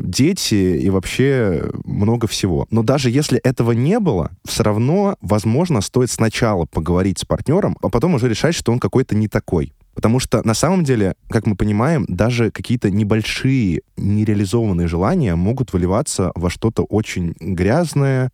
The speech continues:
что-то очень опасное, что-то извращенное. И я тут хочу оговориться, что мы ни в коем случае не оправдываем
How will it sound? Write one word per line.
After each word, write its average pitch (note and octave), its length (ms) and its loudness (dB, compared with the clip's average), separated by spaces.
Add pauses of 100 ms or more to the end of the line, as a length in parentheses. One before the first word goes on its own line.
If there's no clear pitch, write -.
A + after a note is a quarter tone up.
что-то - 320 -4
очень F2+ 260 0
опасное, A2+ 760 0
что-то - 320 -4
извращенное. G#2+ 1080 0
И B2 300 2
я A2+ 240 0
тут B2+ 160 -2
хочу A#2+ 260 0
оговориться, A2 440 0
что - 180 0
мы A#2 100 2
ни C3 80 0
в - 80 -6
коем B2+ 240 2
случае F#2+ 480 -2
не D2+ 160 -2
оправдываем D2+ 640 -2